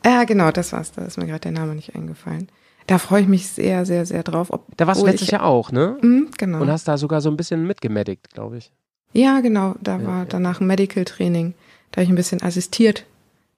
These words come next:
Speaker 1: So.
Speaker 2: Ja, ja.
Speaker 1: Ähm,
Speaker 2: <laughs> Ich erinnere mich, ja.
Speaker 1: und ich hab, ich hab ein bisschen Schiss, weil es ist halt im Moment noch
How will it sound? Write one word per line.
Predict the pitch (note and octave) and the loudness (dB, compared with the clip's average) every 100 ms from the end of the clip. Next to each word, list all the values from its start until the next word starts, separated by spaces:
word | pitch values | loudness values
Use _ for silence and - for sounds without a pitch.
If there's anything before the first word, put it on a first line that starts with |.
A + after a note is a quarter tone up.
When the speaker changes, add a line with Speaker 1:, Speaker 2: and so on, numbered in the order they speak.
| _ | _
Speaker 1:
So. | - F#3 F#3+ - B2 | -2 0 0 -4 -18
Speaker 2:
Ja, | G#2+ - _ _ _ _ _ - - - | -18 -18 _ _ _ _ _ -20 -20 -2
ja. | F3+ E3+ E3 | 2 4 4
Speaker 1:
Ähm, | D#3+ D#3 - C#3 | 4 2 -2 -14
Speaker 2:
<laughs> | - | -12
Ich | D#3 - | -14 -10
erinnere | D#3+ B2 G#2+ | -6 -6 -6
mich, | A#2+ | -10
ja. | - - C#3 _ _ _ | -14 -16 -20 _ _ _
Speaker 1:
und | F#3 G3+ | 2 4
ich | A3+ | 2
hab, | C#4+ A#3 | 0 -2
ich | B3 | -4
hab | D#4+ | -2
ein | |
bisschen | - D#4 A#3+ | -2 0 0
Schiss, | - D#4 F4+ | 2 0 2
weil | C4+ C4+ | 2 2
es | B3+ | 0
ist | C#4 | -4
halt | B3+ | 0
im | A#3 | 4
Moment | A#3 A#3 B3 | 4 2 0
noch | G#3+ | -6